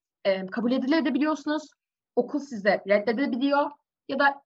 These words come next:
üçüncü bir seçenek olarak deferred diye bir seçenek var. Deferred ne peki? Seni tam ortada fikirleri aslında sizin hakkınızdaki ve sizi bu şekilde, em, regular decision dönemine atıyorlar. Normal,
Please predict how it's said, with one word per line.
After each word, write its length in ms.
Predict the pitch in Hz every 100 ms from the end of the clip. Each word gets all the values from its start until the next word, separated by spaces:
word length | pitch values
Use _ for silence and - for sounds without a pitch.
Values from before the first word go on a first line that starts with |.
| -
üçüncü 400 | - 277 254 240
bir 40 |
seçenek 440 | - 226 233 240 240
olarak 360 | 202 302 233
deferred 360 | 202 196 262 247
diye 120 | 170
bir 60 | 156
seçenek 380 | 180 170 147
var. 200 | - 302
Deferred 320 | 247 269 254 247
ne 120 | 214
peki? 280 | 196 196 339 359 _ _
Seni 300 | - 285 311 339 - _ _ _
tam 160 | 302 294
ortada 380 | 254 247 254 196
fikirleri 500 | 202 175 185 160 156
aslında 280 | 160 - 160
sizin 220 | 156 165
hakkınızdaki 680 | 151 - 170 165 175 _ 370 - _ _ _ _ 294
ve 80 |
sizi 320 | 359 349 277 269
bu 80 |
şekilde, 440 | 320 269 - 196 - - - _ _
em, 500 | 220 202 202 196 196
regular 360 | 240 269 311 240
decision 360 | - 247 339
dönemine 320 | 277 220 214
atıyorlar. 560 | 190 156 - - 302 359
Normal, 380 | 247 233 240